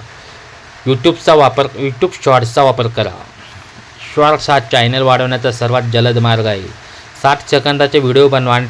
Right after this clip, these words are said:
ट्रेंडिंग ऑडिओ वापरा. YouTube-वर, YouTube स्टुडिओमधील ॲनालिटिक्स पहा, तुम-, कोणत्या व्हिडिओला जास्त व्ह्यूज मिळाले आणि किंवा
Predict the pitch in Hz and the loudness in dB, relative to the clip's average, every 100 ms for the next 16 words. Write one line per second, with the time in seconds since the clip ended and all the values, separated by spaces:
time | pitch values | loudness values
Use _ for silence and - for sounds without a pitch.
0 | 117 113 113 127 135 127 127 131 123 117 | -2 2 2 0 2 2 4 2 2 0
1 | 104 90 87 101 - - - - - - | -4 -4 -12 -18 -20 -20 -20 -20 -20 -20
2 | - - 110 117 117 156 151 - 120 151 | -20 -14 -6 -4 -2 -4 -4 -16 -2 0
3 | 151 127 139 131 120 127 - 139 143 139 | 0 -2 -6 -6 -2 -4 0 2 4 4
4 | 143 147 143 120 120 135 139 123 117 127 | 2 0 0 0 0 2 2 -2 -4 0
5 | 123 107 95 - 120 123 117 - - 131 | 2 2 0 -8 -6 -4 -6 -18 -6 -2
6 | 117 139 156 143 151 147 139 135 117 143 | 0 4 6 6 6 4 2 0 0 -2
7 | 131 151 123 127 117 110 113 120 117 127 | 0 -2 0 0 2 2 0 -2 -4 -2
8 | 131 113 | 0 0